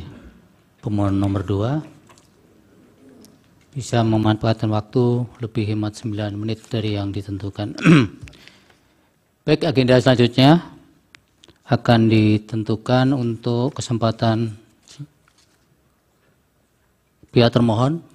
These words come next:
menyampaikan jawaban, pihak terkait menyampaikan keterangan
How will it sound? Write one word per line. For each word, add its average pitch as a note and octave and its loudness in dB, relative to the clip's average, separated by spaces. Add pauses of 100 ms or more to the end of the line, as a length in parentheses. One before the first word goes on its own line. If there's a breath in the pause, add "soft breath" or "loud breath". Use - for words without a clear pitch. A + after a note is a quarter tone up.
(140)
menyampaikan G#2+ 0
jawaban, G#2+ 2 (100)
pihak G#2+ 2
terkait G#2+ 0
menyampaikan G#2 -2
keterangan G#2+ 0